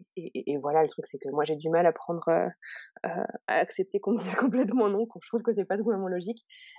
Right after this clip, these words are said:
Euh, et donc, euh, on avait réussi comme ça à faire Mike, euh, rentrer sur un cours intensif, euh, pendant l'été, euh, au sein donc, de l'université à laquelle il a travaillé. Donc, ça lui a permis d'avoir quand même des bases pour, euh, parce qu'il avait jamais pris de cours, euh, formels, je dirais, de français de sa vie, euh,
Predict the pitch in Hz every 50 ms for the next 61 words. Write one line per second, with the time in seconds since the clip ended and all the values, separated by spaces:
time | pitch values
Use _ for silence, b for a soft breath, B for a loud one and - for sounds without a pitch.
0 | B B - 175 170 170 165 165 165 160 156 160 - - 165 170 160 185 196 -
1 | 190 170 165 156 165 165 160 160 165 165 175 175 175 - - 190 180 175 - -
2 | 190 185 180 175 - 180 165 165 165 170 170 175 180 190 190 - - - - -
3 | - 165 165 160 160 160 160 165 165 165 - - - 185 185 190 190 190 - -
4 | 165 165 165 - - 196 180 180 175 - 170 180 175 - - 190 - - - 180
5 | 170 160 - - 170 160 160 160 160 208 240 240 _ b b b b b b _
6 | - - - - 285 - - - 170 - - 185 180 165 160 156 160 160 160 160
7 | 156 160 160 - - 180 165 160 165 170 170 160 - - - - 147 147 160 202
8 | - _ _ _ _ _ _ _ _ _ _ _ _ _ _ _ _ _ _ -
9 | 165 160 - - 160 156 156 151 160 151 175 175 165 156 160 156 - 170 170 175
10 | 165 156 156 160 160 175 180 190 202 196 170 170 B B B B B B B B
11 | B _ _ _ - - 180 170 170 160 147 143 - - - 160 151 147 151 156
12 | 165 165 - - 175 - - - - 196 175 175 160 156 151 147 143 151 - -
13 | - 175 156 185 180 175 185 175 160 160 165 170 165 165 _ _ - - 160 156
14 | - 139 151 196 - B B B B B B - - 175 170 165